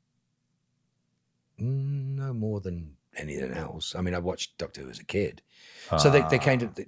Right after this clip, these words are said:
Speaker 1: they came to me. If it wasn't for Jim Michaels at Supernatural, I wouldn't have been able to do it. They flipped a schedule around in England so I could do it.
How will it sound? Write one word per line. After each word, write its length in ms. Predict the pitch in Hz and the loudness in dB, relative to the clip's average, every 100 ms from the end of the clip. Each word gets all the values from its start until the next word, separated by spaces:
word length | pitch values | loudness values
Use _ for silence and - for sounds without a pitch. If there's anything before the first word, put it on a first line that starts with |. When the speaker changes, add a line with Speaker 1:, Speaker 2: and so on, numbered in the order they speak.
| - | -6
Speaker 1:
they 100 | - | -2
came 240 | 101 117 110 | 2 2 0
to 100 | 80 | -4
me. 80 | |
If 200 | 73 - 127 | -6 -2 0
it 60 | |
wasn't 360 | 120 135 92 - | 4 4 2 -2
for 260 | 87 78 - _ - | -4 -4 -10 _ -6
Jim 200 | - 87 | 0 0
Michaels 360 | 85 85 80 | 0 -4 -6
at 80 | - | -2
Supernatural, 600 | - 71 78 80 78 - | -2 -2 -6 -6 -8 -12
I 40 | |
wouldn't 200 | - 67 | -14 -14
have 80 | 65 | -14
been 60 | 69 | -14
able 100 | 58 | -14
to 80 | - - | -16 -12
do 60 | 73 | -12
it. 160 | - - | -12 -10
They 80 | 82 | -10
flipped 340 | - 98 - | -4 -4 -4
a 60 | - | 2
schedule 520 | - - 78 - 67 | 2 2 -2 -4 -12
around 420 | 67 - - - - _ _ _ _ - | -12 -12 -14 -18 -20 _ _ _ _ -6
in 160 | 71 | -4
England 340 | 71 71 60 - | -4 -6 -8 -8
so 120 | - | -8
I 40 | 62 | -8
could 200 | - - | -14 -10
do 160 | 73 | -10
it. 160 | 67 | -10